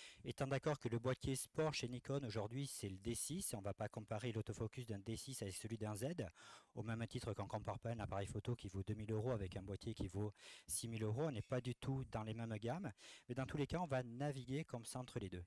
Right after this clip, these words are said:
Et donc, les différences Z six, Z six deux ou Z sept, Z sept deux, ben, c'est tout simplement lié à un processeur supplémentaire, puisque sur les Z six,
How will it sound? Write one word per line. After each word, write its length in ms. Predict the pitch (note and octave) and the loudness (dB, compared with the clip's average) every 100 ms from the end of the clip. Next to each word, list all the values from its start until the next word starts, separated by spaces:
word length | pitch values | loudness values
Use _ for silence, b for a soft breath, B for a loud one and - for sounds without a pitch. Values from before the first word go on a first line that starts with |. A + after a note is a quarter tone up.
| - | -4
Et 120 | B2+ | 0
donc, 180 | D3+ D#3 | 0 0
les 60 | |
différences 520 | D#3 D3 D#3 D#3 C#3+ | -2 -2 0 0 0
Z 200 | A#2 B2 C3 | 0 0 -2
six, 200 | - C3 | -4 -2
Z 100 | A#2 | -2
six 260 | - B2 A#2 | -2 -6 0
deux 180 | B2+ | 2
ou 160 | C3+ A2 | 4 2
Z 180 | F#2+ A#2 | 0 -2
sept, 340 | - B2+ A#2 - G#2 | 0 0 0 -2 -6
Z 160 | G2 A2+ | -4 -2
sept 220 | - G2 - | -2 -2 2
deux, 140 | C#3+ - B B B B - | 0 0 B B B B -2
ben, 120 | A2+ | 0
c'est 140 | - | 0
tout 120 | - | -2
simplement 420 | D3 C#3+ C#3 D3 D3+ | -2 0 2 2 2
lié 280 | A#2 C3 | 0 2
à 40 | C3+ | 2
un 60 | |
processeur 540 | A2+ - C#3+ - - C3+ | 2 0 0 0 0 -2
supplémentaire, 760 | - - A#2+ A2+ C3 F3+ C#3+ A2 | -2 -2 -2 0 -2 0 -2 -4
puisque 500 | - B2 - - - A2 G2+ B B B B - | -6 -4 -2 -2 2 2 2 B B B B -10
sur 240 | - D3+ | -4 0
les 100 | D3 | 2
Z 120 | D3 D3 | 2 2
six, 460 | - D#3+ D#3+ - | 0 0 0 -2